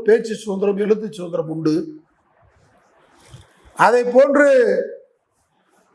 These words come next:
அறிவியல் பூர்வமான கருத்துக்களை பரப்பிட வேண்டும் என்பதற்கு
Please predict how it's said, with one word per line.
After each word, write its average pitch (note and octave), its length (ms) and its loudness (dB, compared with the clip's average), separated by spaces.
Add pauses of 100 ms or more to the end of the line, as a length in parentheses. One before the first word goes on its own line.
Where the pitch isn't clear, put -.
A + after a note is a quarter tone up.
(140)
அறிவியல் D#4+ 680 4
பூர்வமான C4+ 560 4
கருத்துக்களை A3 600 2 (2000)
பரப்பிட B3+ 560 4
வேண்டும் G3 360 2 (2250)
என்பதற்கு B3+ 440 4